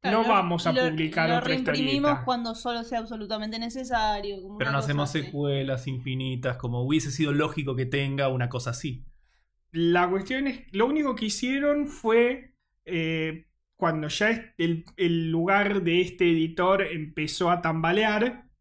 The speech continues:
Speaker 2: en dos mil ocho, una edición en Motion Comics,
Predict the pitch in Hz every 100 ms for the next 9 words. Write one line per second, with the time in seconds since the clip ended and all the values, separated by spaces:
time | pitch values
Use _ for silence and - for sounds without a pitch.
0 | _ 139 143 160 180 202 226 220 - 240
1 | 240 190 208 202 214 214 208 165 - 165
2 | 175 170 170 175 - 220 220 208 214 175
3 | 185 240 226 - 196 196 - 190 160 175
4 | 170 - -